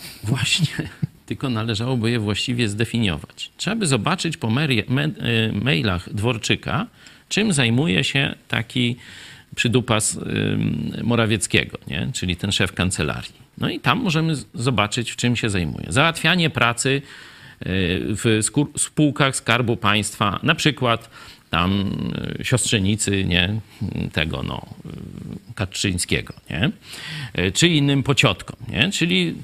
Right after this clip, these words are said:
właśnie, żeby nie zarabiali tam po trzy tysiące, tak jak normalny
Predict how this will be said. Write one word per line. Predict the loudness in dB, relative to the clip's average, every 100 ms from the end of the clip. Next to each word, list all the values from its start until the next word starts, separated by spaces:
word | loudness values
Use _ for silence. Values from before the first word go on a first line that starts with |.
| -18 -8
właśnie, | 0 2 2 2 2
żeby | 2 2
nie | 2 2
zarabiali | 2 2 2 4 2
tam | 2 0 0
po | 0 -2 -2 -6 -8 -6
trzy | 0 0
tysiące, | 0 -2 -2 -2 0 0 0 -2
tak | -2 -2
jak | -4 -4 -2
normalny | 0 2 2 2 0 -4 -4